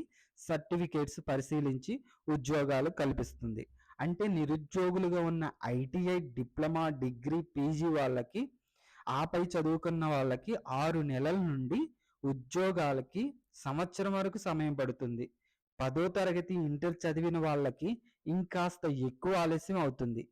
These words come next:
So ఇది ఫ్రెండ్స్ ఈరోజు టాపిక్. దాదాపుగా అందరికీ అన్ని ప్రశ్నలకి క్లారిటీ వచ్చింది అనుకుంటున్నాను. ఇంకా ఏమైనా ప్రశ్నలు ఉంటే కామెంట్ సెక్షన్‌లో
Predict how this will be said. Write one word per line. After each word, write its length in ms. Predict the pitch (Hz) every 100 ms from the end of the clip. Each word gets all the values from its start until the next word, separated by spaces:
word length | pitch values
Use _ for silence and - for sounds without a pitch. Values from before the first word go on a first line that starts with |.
| _ _ -
So 120 | - 220
ఇది 260 | 202 156 180
ఫ్రెండ్స్ 440 | - 143 117 117 - _ _ -
ఈరోజు 420 | 185 196 170 156
టాపిక్. 500 | - 131 127 165 - - -
దాదాపుగా 720 | 127 127 143 175 175 143 139 147 - - _ -
అందరికీ 640 | 147 160 175 196 196 190 185 - 127
అన్ని 280 | 147 165
ప్రశ్నలకి 720 | 180 151 147 - 151 143 156 156 _
క్లారిటీ 480 | - 131 131 147 170
వచ్చింది 420 | 165 131 - 139
అనుకుంటున్నాను. 640 | 131 123 123 120 123 117 156 254 _ _ - _ 160
ఇంకా 300 | 180 202 214 208
ఏమైనా 340 | 170 156 143
ప్రశ్నలు 640 | 139 120 123 - 170 185 151
ఉంటే 380 | 127 120 120 123 110 - _ -
కామెంట్ 400 | 151 165 180 185
సెక్షన్‌లో 600 | - 143 - 147 147